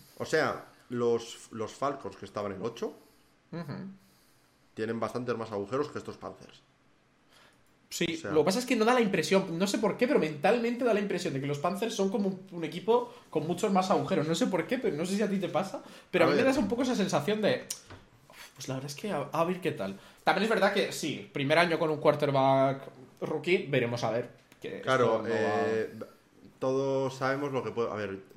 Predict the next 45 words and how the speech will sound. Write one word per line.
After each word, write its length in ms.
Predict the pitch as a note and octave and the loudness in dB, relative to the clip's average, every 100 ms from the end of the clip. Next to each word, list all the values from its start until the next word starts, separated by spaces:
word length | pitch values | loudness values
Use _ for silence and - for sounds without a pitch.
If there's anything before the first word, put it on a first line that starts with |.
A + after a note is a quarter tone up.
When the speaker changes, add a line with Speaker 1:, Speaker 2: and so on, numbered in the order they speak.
| - | -12
Speaker 1:
todos 180 | B2+ C3 | -4 -4
vimos 160 | D3 C3 | -2 -4
a 60 | |
Trevor 260 | A#2+ A#2 G#2 | 0 -2 0
Lawrence, 340 | F#2+ F#2 F2 | -4 -6 -10
que 140 | - G2+ | -6 -2
era 300 | A2 A2+ A2 | 2 2 0
el, 100 | A2+ | -4
el 60 | |
Speaker 2:
Ujú. 80 | A2 | -4
Speaker 1:
mayor 280 | G#2 A2+ A#2+ | -2 0 -2
slam 380 | A#2+ A#2 A2+ G#2+ | -2 -4 -4 -2
dunk 360 | A2+ G#2+ G2+ | -2 -2 -10
de, 880 | A2+ G#2 G2+ G2+ G2+ G2+ G2 G2 F#2+ - F2+ F#2+ | -10 -6 -2 -2 -2 -4 -4 -4 -6 -10 -16 -10
de 160 | G#2 G2+ | -4 -2
la 80 | G#2 | -4
historia 320 | G2+ A#2 A2 | -4 -4 -2
del 160 | G#2 G2+ | -4 -2
draft 320 | A2+ A2+ A2+ | 0 0 -4
reciente, 480 | G2+ A#2 C3+ G3 B3 - _ _ _ _ | -4 -4 -4 -4 -6 -12 _ _ _ _
y 100 | A2+ | -4
le 120 | G#2+ | -2
Speaker 2:
Ujú. 80 | G#2+ | -2
Speaker 1:
costó 200 | A2+ - | -4 -4
un 140 | B2 A2 | -2 -2
año 400 | G2+ G2 F#2+ F#2+ | -2 -4 -4 -6
y 160 | F#2 | -6
algo 340 | F2+ D#2+ F2+ F2+ | -8 -10 -12 -12
empezar 280 | - - | -12 -14
a 40 | F#2+ | -12
pillar 220 | D#2+ C#2 | -8 -8
ritmo. 240 | - - - _ _ _ _ _ | -10 -20 -20 _ _ _ _ _
O 100 | - | -14
sea, 100 | - | -8
Speaker 2:
Sí, 60 | C2 | -4
Speaker 1:
eso 60 | F2+ | -2
Speaker 2:
bueno, 360 | A#2+ A#2 F#2 | -2 -2 -2
yo, 460 | F#2+ G2+ A2 A2+ A2+ - - | -4 -4 -4 -6 -10 -18 -18
ujú. 800 | A#2+ G2+ G#2+ - - - - - - | -16 -14 -14 -16 -20 -20 -20 -12 -10
Speaker 1:
eso 220 | G#2+ B2 | -4 -2
es, 140 | A#2 | -2
es, 140 | - A#2 | -4 -4
es 140 | B2 B2 | -4 -6
así. 220 | A#2+ - - _ _ _ _ _ - | -8 -12 -20 _ _ _ _ _ -6
Eh, 720 | G#2 G#2 G#2 G#2+ G#2+ G#2+ | -2 -2 -2 -2 -2 -2